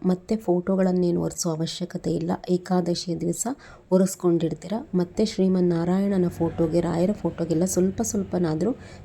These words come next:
ತುಳಸಿಯನ್ನ ಇಟ್ಟು, ಏನು ಹೂಗಳಿರುತ್ತೆ ಆ ಹೂಗಳನ್ನ ಇಟ್ಟು ಅಲಂಕಾರವನ್ನ ಮಾಡ್ಕೊಳ್ಳಿ. ರಾಯರ ಮುಂದೆ ಅವತ್ತಿನ ದಿವಸವೂ, ದ್ವಾದಶಿಯ ದಿವಸವೂ ಸಹ ತುಪ್ಪದ ದೀಪವನ್ನ ಹಚ್ಚಿದ್ರೆ ಒಳ್ಳೇದು. ಏಕಾದಶಿಯ ದಿವಸ ಯಾವೆಲ್ಲ ಸ್ತೋತ್ರಗಳನ್ನ ಹೇಳ್ಕೊಂಡಿರ್ತೀರ,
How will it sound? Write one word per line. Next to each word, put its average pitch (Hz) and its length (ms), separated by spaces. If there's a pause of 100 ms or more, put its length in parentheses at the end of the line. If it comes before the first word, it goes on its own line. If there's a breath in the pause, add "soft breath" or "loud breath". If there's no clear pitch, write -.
ತುಳಸಿಯನ್ನ 196 580 (120)
ಇಟ್ಟು, 226 340 (300 loud breath)
ಏನು 214 300
ಹೂಗಳಿರುತ್ತೆ 185 680
ಆ 175 200
ಹೂಗಳನ್ನ 180 560
ಇಟ್ಟು 160 460
ಅಲಂಕಾರವನ್ನ 180 760 (480 loud breath)
ಮಾಡ್ಕೊಳ್ಳಿ. 160 460 (100)
ರಾಯರ 180 360
ಮುಂದೆ 185 320
ಅವತ್ತಿನ 175 680
ದಿವಸವೂ, 170 460
ದ್ವಾದಶಿಯ 175 640
ದಿವಸವೂ 170 440
ಸಹ 170 280
ತುಪ್ಪದ - 380 (120)
ದೀಪವನ್ನ 160 500
ಹಚ್ಚಿದ್ರೆ 160 460
ಒಳ್ಳೇದು. 165 580 (340 loud breath)
ಏಕಾದಶಿಯ 190 680
ದಿವಸ 180 260 (160)
ಯಾವೆಲ್ಲ 175 520
ಸ್ತೋತ್ರಗಳನ್ನ 170 720
ಹೇಳ್ಕೊಂಡಿರ್ತೀರ, 165 720